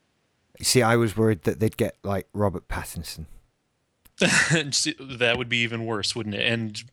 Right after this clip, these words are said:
Speaker 2: probably based on the demographic. See, that, that's what these remakes do, too. They try to be so general as to go after every single demographic. You've gotta have the character or plot line that appeals to the fifteen-year-old girl. You've gotta have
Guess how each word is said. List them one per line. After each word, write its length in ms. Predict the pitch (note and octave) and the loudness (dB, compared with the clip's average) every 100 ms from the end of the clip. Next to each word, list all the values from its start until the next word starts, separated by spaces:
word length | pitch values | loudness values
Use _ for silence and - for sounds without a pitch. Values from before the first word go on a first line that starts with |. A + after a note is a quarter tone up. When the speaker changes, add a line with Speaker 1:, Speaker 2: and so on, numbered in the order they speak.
| - - | -18 -12
Speaker 2:
probably 340 | - D#3 D3+ | -8 -4 0
based 260 | B2+ B2 A#2+ | 2 2 2
on 80 | |
the 60 | A#2 | 0
demographic. 720 | A#2 A2+ G#2+ D3 F3+ - A2+ - - | -2 -2 -2 -4 -2 -4 -6 -8 -6
See, 120 | - G3+ | 0 0
that, 220 | F3+ - | 0 0
that's 240 | G#3+ A#3+ | 0 0
what 120 | G3 D3+ | -2 0
these 180 | B2 | 0
remakes 380 | B2 B2 A2 - | 0 0 0 0
do, 240 | A#2 A2+ F#2 | 0 0 0
too. 380 | - A#2 G2 G#2 | 0 0 -2 -2
They 140 | A#2+ | -2
try 240 | B2 - F3+ | -2 -4 -4
to 80 | D#3 | -4
be 100 | B2 | -2
so 220 | - A#2+ | 0 0
general 480 | A2 A2+ A2+ C3+ C3+ | -2 -4 -4 -4 -4
as 120 | A2+ | -4
to 80 | - | -4
go 100 | A#2 | -4
after 300 | A2 G#2+ F#2 | -4 -2 0
every 300 | A#2 A#2+ B2+ | 0 0 2
single 240 | - A#2 A2+ | 2 0 -2
demographic. 640 | G#2 G#2+ G#2+ A2 B2+ - | -4 -2 -4 -4 -6 -4
You've 100 | A#2+ | -2
gotta 180 | A2+ G#2 | 0 0
have 140 | G#2+ G#2+ | -2 -2
the 160 | A#2 - - - - - | -6 -8 -20 -20 -12 -2
character 380 | - B2+ C3+ | -2 0 -2
or 60 | B2+ | -2
plot 280 | - A#2+ - | -2 -4 -2
line 180 | A2+ A2 | -2 -2
that 100 | A2+ | -4
appeals 360 | A2+ A2 A2+ | -2 -2 0
to 260 | - A#2+ A2+ | 0 0 2
the 280 | A2 A2 A2 - - - - | 2 2 0 -6 -18 -18 -10
fifteen-year-old 880 | - - - - A#2+ A#2+ A#2 A2+ A2+ | -4 -2 -2 -2 0 0 -2 -6 -8
girl. 320 | G#2+ G2 G#2 | -12 -10 -8
You've 120 | G#2 | -2
gotta 180 | G#2+ G#2 | 0 0
have 300 | A2 G#2 | 0 -2